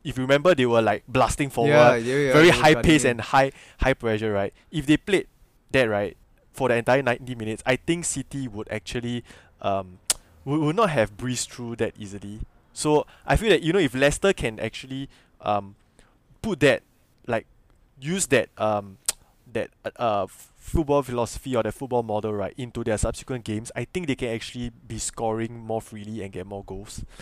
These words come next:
Speaker 2: Yeah,
Speaker 1: Yeah.
Speaker 2: back to the old, old, old school Leicester. I
Speaker 1: Yeah.
Speaker 2: mean, like, not old school, but, like, couple of seasons back, Leicester, that full attacking.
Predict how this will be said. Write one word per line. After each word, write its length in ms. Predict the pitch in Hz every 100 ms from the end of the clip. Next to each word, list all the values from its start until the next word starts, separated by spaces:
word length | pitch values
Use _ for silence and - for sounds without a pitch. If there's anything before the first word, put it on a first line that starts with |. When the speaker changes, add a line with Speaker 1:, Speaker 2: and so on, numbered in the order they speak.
| - - -
Speaker 2:
Yeah, 160 | 123 120
Speaker 1:
Yeah. 100 | 113
Speaker 2:
back 280 | 110 110 113
to 60 |
the 60 | 117
old, 420 | 104 113 113 110
old, 240 | - 120 120
old 200 | 123 123
school 340 | - 127 120 113
Leicester. 520 | 107 101 - 104 98
I 120 | 107 113
Speaker 1:
Yeah. 200 | 113 110
Speaker 2:
mean, 140 | 104
like, 140 | 98 - 104
not 160 | 104 92
old 200 | 95 -
school, 220 | - 98
but, 160 | 98
like, 200 | 95 101
couple 240 | - 107 113
of 80 | -
seasons 340 | 107 104 104
back, 240 | 107 101
Leicester, 460 | 107 98 - 104 98
that 200 | 98 -
full 280 | - 117 107
attacking. 600 | 104 101 101 110 104 104